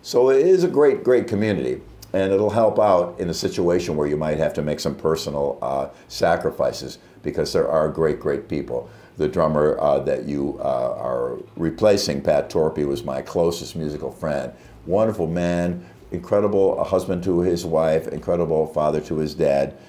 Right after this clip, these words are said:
not unlike yourself, of course, and a great player and singer like yourself as well. And, uh, he was a very important person to me, and I realize more than ever in his passing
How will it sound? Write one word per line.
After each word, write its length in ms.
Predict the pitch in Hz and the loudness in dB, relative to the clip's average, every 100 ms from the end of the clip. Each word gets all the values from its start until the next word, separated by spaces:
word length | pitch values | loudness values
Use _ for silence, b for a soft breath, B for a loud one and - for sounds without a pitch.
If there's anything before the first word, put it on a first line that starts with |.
| B - - - | B -20 -20 -12
not 240 | 76 76 78 | 0 2 4
unlike 320 | 76 80 76 | 4 2 2
yourself, 460 | 76 - 98 78 - | -2 0 2 2 0
of 120 | - | -6
course, 400 | - 80 62 - B B B 87 | 0 0 0 -4 B B B -4
and 140 | 82 | -2
a 40 | |
great 320 | 73 85 82 - | 0 0 0 2
player 400 | 78 73 69 - - - - - | 2 4 0 -4 -18 -20 -10 -6
and 140 | 80 | -2
singer 340 | - 90 73 | 0 2 2
like 220 | 71 71 69 | 2 2 0
yourself 400 | 73 85 67 - | -2 0 0 -2
as 100 | 76 | -2
well. 300 | 85 73 - B B B - | 2 2 0 B B B -8
And, 240 | 76 73 | -6 -4
uh, 280 | 69 64 - - - | -4 -4 -8 -10 -4
he 120 | 107 | -2
was 180 | 98 95 | 0 0
a 100 | 90 | 0
very 320 | 87 101 92 | 2 4 4
important 420 | 78 - 85 76 | 0 0 0 0
person 320 | 85 85 - 71 | 0 0 -2 -4
to 80 | 67 | -4
me, 240 | 65 65 - | -6 -8 -8
and 120 | 73 | -6
I 60 | 67 | -4
realize 640 | 78 87 78 73 73 - B B B B - | 0 0 2 2 0 -4 B B B B -10
more 360 | 90 98 101 92 | -2 4 6 6
than 160 | 85 87 | 4 4
ever 420 | 95 67 64 76 - _ - - - - - | 2 0 -2 -6 -14 _ -20 -20 -20 -20 -8
in 140 | 98 90 | -2 0
his 160 | 80 | 0
passing 640 | - 82 78 - 73 65 | 2 2 4 0 -4 -6